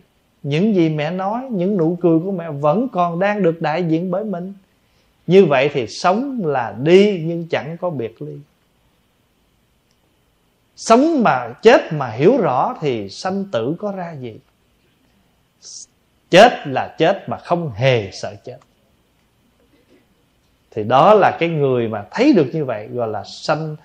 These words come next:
là khứ lai tự tại. Còn ngược lại mà bực, là phiền, là khổ, là lo, là sợ, đó là sanh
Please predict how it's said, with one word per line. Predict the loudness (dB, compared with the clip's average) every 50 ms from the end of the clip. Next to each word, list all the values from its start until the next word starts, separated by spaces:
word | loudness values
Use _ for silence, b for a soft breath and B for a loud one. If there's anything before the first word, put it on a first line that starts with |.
| b b b
là | -8 -8 -8 -10 -12
khứ | -4 0 2 2 4 2 0 -2
lai | -2 -4 -4 -4 -6 -8 -10 -10 -10 -10
tự | -10 -10 -10 -12 -14 -14
tại. | -14 -16 -16 -18 -20 -20 _ _ _ _ _ _ _ _ _ _ _ _
Còn | -2 -2 -2 2
ngược | 4 6 6 6 4 0
lại | -4 -2 -2 -4 -6 -6
mà | -6
bực, | -2 2 2 2 2 -2 -10 -20 _ -10
là | -8 -4 -4 -4 -4 -4
phiền, | -6 -4 0 2 2 2 2 0 -4 -6
là | -6 -8 -10
khổ, | -12 -10 -6 -4 -2 -2 -2 -2 -2 -2 -4
là | -4 -6
lo, | -8 -6 -4 -2 0 0 0 0 0 -2
là | -2 -4 -6
sợ, | -10 -10 -8 -6 -4 -4 -4 -6 -6 -8 -10 b b b b b
đó | -2 0 0
là | 0 -2 -6
sanh | -8 -8 -8 -6 -6 -6 -6 -10 -12